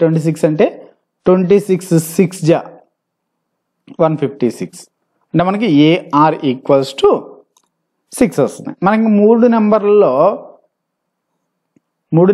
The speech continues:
నెంబర్లలో ఏఆర్ అనేటువంటిది వచ్చింది. ఇంక ఈజీ కనుక్కోవచ్చు. Next ఏమై ఉంటుంది? A into ఏఆర్ into ఏఆర్ స్క్వేర్.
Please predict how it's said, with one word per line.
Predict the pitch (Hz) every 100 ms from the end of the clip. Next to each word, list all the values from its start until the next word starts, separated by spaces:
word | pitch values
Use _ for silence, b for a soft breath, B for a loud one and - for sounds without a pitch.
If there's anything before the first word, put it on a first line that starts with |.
| 190
నెంబర్లలో | 185 175 143 139 233 - 165
ఏఆర్ | 185 - 165 160
అనేటువంటిది | 147 135 131 120 160
వచ్చింది. | 95 - - - _ _ _ _ _ _ _ _ _ _ _ _ _ _ _ 190
ఇంక | 190 214
ఈజీ | 202 208
కనుక్కోవచ్చు. | 165 143 - 101 - - _ _ _ _ - 185
Next | 190 - 208
ఏమై | 196 196
ఉంటుంది? | 180 196 262 - - - _ _ _ _ _ _ _ _ 143 160
A | 180
into | 180 180 202 156
ఏఆర్ | 160 160 160
into | 160 254 - - - _ _ _ _ -
ఏఆర్ | 156 139 123
స్క్వేర్. | - 101 92